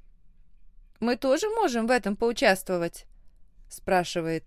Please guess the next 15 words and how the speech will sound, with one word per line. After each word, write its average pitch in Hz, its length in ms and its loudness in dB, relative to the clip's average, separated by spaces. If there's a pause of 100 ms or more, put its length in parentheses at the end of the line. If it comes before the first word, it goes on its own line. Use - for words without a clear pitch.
та, 226 200 0
что 170 360 -4
постарше, 175 920 -4 (460)
с - 120 -4
огромными 170 840 0
серьгами-висюльками. 151 1300 -4 (880)
«Почему 208 440 0
нет? 190 420 -6 (120)
Ради 170 260 -2
бога. 165 420 -10 (800)
Только 214 240 -4
в 202 60 -6
другой 214 340 2
раз, 160 240 -4
ладно? 180 420 -4